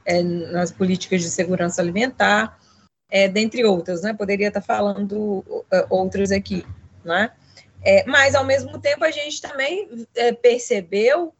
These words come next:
né, que isso só foi possível porque houve uma garantia, né, por parte do governo, é, do P T, de também,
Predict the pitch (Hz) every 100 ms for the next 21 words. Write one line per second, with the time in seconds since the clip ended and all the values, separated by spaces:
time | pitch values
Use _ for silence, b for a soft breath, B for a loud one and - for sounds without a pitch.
0 | _ - 208 247 - 254 302 - 269 269
1 | 247 - _ _ 320 320 - 285 277 370
2 | 370 _ _ 359 359 302 277 - 294 349
3 | 349 285 262 240 233 - 254 269 392 254
4 | - _ _ _ - 185 208 _ 240 233
5 | 202 202 190 180 170 185 160 175 180 175
6 | 170 B B B B 185 180 175 180 196
7 | 190 233 277 - 359 294 233 269 330 403